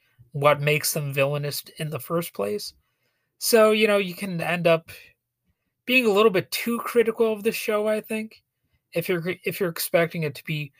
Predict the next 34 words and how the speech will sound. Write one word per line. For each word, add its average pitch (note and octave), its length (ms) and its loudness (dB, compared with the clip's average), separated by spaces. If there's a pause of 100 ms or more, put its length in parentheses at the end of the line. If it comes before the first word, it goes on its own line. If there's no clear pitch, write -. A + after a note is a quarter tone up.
(200)
too F3+ 220 -2
different D#3+ 480 0
from D#3 160 -8
season D#3 420 -4
to C#3 80 -6
season. E3 540 -6 (960)
And, C#3 320 -4
uh, C3+ 320 0 (720)
really G#3 280 6
one F3+ 220 4
of E3 100 4
the D#3 80 0
things E3 260 -2
about D3+ 200 0
The D#3+ 60 -4
Walking D3 400 -2
Dead C#3 180 -2
also D#3 640 0 (400)
is D3+ 160 -2
that C3+ 220 2
it B2+ 380 -2
has C#3+ 280 0
a C#3+ 60 -2
lot C#3 220 2
of, C3 220 -8 (1200)
or G#3 180 8
it, F#3+ 200 6
it A3 120 4
at A3+ 180 8
least G#3 260 2
tries E3 400 2
to F#3+ 80 -4
be E3+ 400 -2
realistic. D#3 840 -4